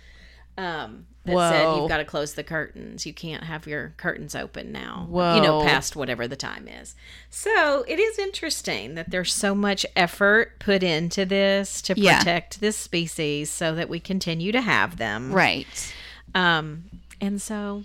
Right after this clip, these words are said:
Speaker 2: So if you're looking at oceanfront property and you are a patio dweller, just know from May to October,
Speaker 1: you better have some drapery.
Speaker 2: there's
Speaker 1: <laughs>
Speaker 2: gonna be some life changes in your world if you're not, yeah,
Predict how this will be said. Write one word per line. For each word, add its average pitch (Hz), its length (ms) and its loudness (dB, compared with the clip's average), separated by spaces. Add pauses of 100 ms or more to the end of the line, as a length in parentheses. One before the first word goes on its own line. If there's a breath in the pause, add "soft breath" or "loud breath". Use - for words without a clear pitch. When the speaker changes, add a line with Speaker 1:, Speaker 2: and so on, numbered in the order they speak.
(120)
Speaker 2:
So - 140 0
if 233 100 4
you're 247 140 4
looking 247 300 4
at 269 80 2
oceanfront 269 600 0
property 247 840 4
and 202 200 2
you 214 240 2
are 226 140 6
a 220 60 6
patio 214 500 4
dweller, 190 640 4
just - 300 0
know 277 320 8
from 202 260 4
May 226 160 8
to 254 80 6
October, 208 840 6
Speaker 1:
you - 40 0
better 185 220 0
have 202 180 0
some 214 220 -8
drapery. 220 460 4 (100)
Speaker 2:
there's 226 180 8
Speaker 1:
<laughs> - 20 0
Speaker 2:
gonna 254 280 10
be 269 460 6
some 262 240 4
life 240 280 6
changes 208 800 2
in 208 200 -2
your 175 180 2
world 170 640 0 (100)
if - 220 -6
you're 175 80 0
not, 170 340 -2
yeah, 180 280 0